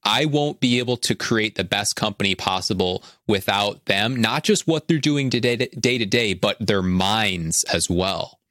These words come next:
If I'm trying to personally solve all the issues with only my mind, we're not gonna have the best ideas. We're not gonna think of every scenario.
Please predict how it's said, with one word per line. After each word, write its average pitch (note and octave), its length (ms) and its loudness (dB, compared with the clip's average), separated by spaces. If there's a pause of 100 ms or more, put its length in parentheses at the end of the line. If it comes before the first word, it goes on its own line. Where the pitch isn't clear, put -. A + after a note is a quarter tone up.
(400)
If A2 260 0
I'm C3 260 2
trying C3+ 400 0
to G2+ 80 0
personally B2+ 680 0
solve G#2+ 580 0
all G#2 240 2
the G#2 240 0
issues A2+ 400 2
with F#2 200 -2
only A2+ 340 2
my G#2 220 0
mind, G2+ 480 -2 (320)
we're D3 200 4
not C3 280 -2
gonna A#2 160 0
have F#2 260 -2
the F2 80 -2
best E2+ 300 -2
ideas. E2 640 -2
We're A2 140 2
not A2+ 240 0
gonna C3 160 0
think A2 260 -2
of F#2+ 120 0
every G2 280 2
scenario. F#2 800 0